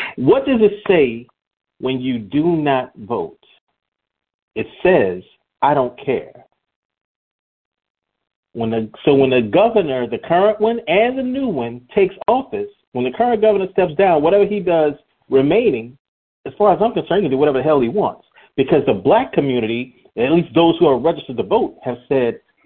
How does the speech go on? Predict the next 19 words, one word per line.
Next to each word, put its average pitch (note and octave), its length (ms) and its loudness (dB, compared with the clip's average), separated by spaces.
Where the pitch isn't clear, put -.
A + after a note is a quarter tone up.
"I C#3+ 100 0
don't C3+ 260 -4
care. C3+ 280 -4
I A2+ 80 2
don't B2+ 180 -2
care C#3 160 4
if - 80 -6
you G#2+ 160 -4
take C#3 160 0
away B2+ 320 2
our G#2+ 180 2
right B2 260 -6
to D3+ 80 0
vote," D3 260 0
which A2+ 300 -4
they B2 100 2
want A#2 320 -6
to D3+ 80 -2
do. A2+ 280 -6